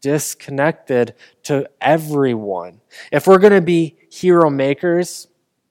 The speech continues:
if we're gonna do this right, if we're gonna do this well, you and I, we have to make an intentional choice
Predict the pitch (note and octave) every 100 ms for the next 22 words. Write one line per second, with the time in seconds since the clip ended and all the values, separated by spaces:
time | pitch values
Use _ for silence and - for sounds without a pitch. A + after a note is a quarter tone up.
0 | _ C#3 - F3+ G3 F3+ D3 D3+ D#3+ C3+
1 | B2 - C#3 B2 F#2+ - - D3+ E3 D3+
2 | D#3 C#3 - C#3+ D3 B2+ G#2+ - - -
3 | B2+ D3 E3+ C3+ A#2+ C3 C#3+ D3+ C#3+ _
4 | _ B2 D#3 F#3 - D#3+ C#3+ C#3 A#2+ -
5 | E3 - D3+ B2+ C#3 B2+ -